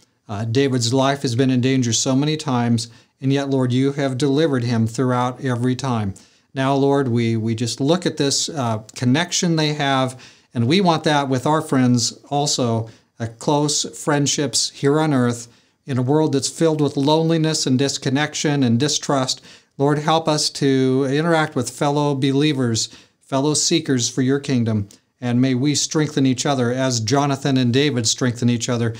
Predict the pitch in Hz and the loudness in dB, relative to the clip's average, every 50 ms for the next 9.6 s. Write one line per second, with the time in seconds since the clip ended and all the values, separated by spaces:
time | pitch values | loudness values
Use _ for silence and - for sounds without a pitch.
0 | - - - - - 135 135 131 127 131 160 175 170 170 151 131 160 160 156 147 | -12 -18 -10 -4 0 0 2 2 2 2 4 4 4 4 4 4 4 4 4 4
1 | 147 147 156 156 147 135 139 135 135 135 131 127 131 127 127 123 110 - - - | 4 4 4 4 4 2 2 2 2 2 2 2 2 2 2 0 0 -2 -4 -4
2 | - - - _ _ _ - 131 131 123 135 131 120 - - 180 170 170 170 - | -8 -14 -20 _ _ _ -2 0 2 2 2 2 0 0 0 2 2 2 2 2
3 | 160 143 131 139 139 135 139 139 143 139 143 160 151 147 135 127 131 127 123 123 | 2 2 4 4 2 2 2 2 2 0 0 0 2 2 2 2 2 2 2 2
4 | 123 123 117 143 127 131 143 143 139 143 139 131 131 135 135 127 131 131 - - | 2 0 0 0 0 0 0 0 0 0 0 2 2 2 2 2 0 0 -2 -4
5 | 143 120 123 123 113 117 127 135 139 127 131 127 120 117 117 - - - 190 185 | -2 -2 0 0 0 2 2 2 2 2 2 2 2 0 -2 -6 -8 -4 0 0
6 | 160 131 104 - - - - _ - - - _ _ _ _ _ _ - 143 127 | 2 2 0 -2 -2 -4 -6 _ -16 -20 -20 _ _ _ _ _ _ -6 -4 -2
7 | 123 120 127 123 - - - 156 143 135 117 - 127 117 127 - 147 139 135 135 | 0 0 0 0 -2 -2 0 0 0 0 0 -2 -2 -2 -2 -2 0 0 0 0
8 | - - 131 120 113 110 117 113 117 113 120 123 120 117 110 104 - - _ _ | 0 -2 -2 -2 -2 0 0 0 0 0 0 0 0 0 -2 -4 -6 -10 _ _
9 | - 135 131 123 127 120 117 110 104 95 92 | -20 -16 -10 -6 -4 -2 -2 -2 -4 -6 -8